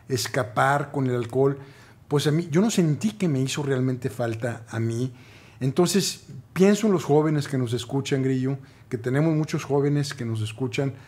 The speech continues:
actualmente y en diferentes países. Yo quisiera que fueras un poco más persuasivo, que fueras más insistentes, que le sacaras un susto a estos chavos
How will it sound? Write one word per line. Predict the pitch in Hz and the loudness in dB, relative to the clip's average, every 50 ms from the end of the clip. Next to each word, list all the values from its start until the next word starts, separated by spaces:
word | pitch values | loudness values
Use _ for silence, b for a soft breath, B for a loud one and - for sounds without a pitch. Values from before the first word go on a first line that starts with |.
| B B B B | B B B B
actualmente | 117 110 113 147 139 139 143 143 139 147 151 | -8 -4 0 2 2 4 4 2 2 0 0
y | 131 | 0
en | 123 120 | 0 0
diferentes | 113 113 107 117 117 127 127 151 143 - | 0 0 -2 0 -2 -2 -2 -4 -8 -6
países. | - 135 131 131 131 113 123 139 131 - - B B B B B B B B B B B B B B | -2 0 0 0 0 0 -2 -2 -4 -4 -8 B B B B B B B B B B B B B B
Yo | 139 151 196 196 | 2 2 4 4
quisiera | 214 185 - 214 202 208 202 | 4 4 6 6 6 6 4
que | - 185 | 2 0
fueras | 143 165 190 196 185 - | 2 4 4 4 4 2
un | 202 175 | -2 -2
poco | - 208 180 - 196 | 0 -2 0 2 2
más | 185 180 190 175 - | 2 4 2 0 -2
persuasivo, | - - 196 180 - - - 139 117 - - 139 131 123 110 110 110 110 - | 0 2 2 2 2 2 0 0 0 2 0 0 0 0 -2 -2 -4 -4 -4
que | - 123 | -4 0
fueras | 110 151 170 180 175 | 2 4 4 4 6
más | 175 180 190 190 190 - | 6 6 4 4 4 4
insistentes, | 196 185 - - 147 135 - - - 143 135 131 110 - 127 117 - B B B B B B | 2 2 2 0 -4 -6 -6 -2 0 0 0 0 -2 -4 -6 -6 -6 B B B B B B
que | - 160 | 0 2
le | 160 165 156 | 2 2 4
sacaras | - 165 143 - 208 226 247 247 214 - - | 2 2 4 6 6 6 6 6 2 0 0
un | 190 190 - | 0 0 0
susto | - 160 165 156 - - 160 156 156 156 B B B B B | 0 -2 -4 -4 -2 -2 -2 -2 -2 -2 B B B B B
a | 123 127 143 | 0 0 0
estos | 147 143 - 170 151 - - - | 0 0 -2 -4 -4 -4 -6 0
chavos | - 165 143 131 131 127 131 131 - - - | 2 4 4 4 4 2 -2 -4 -6 -8 -14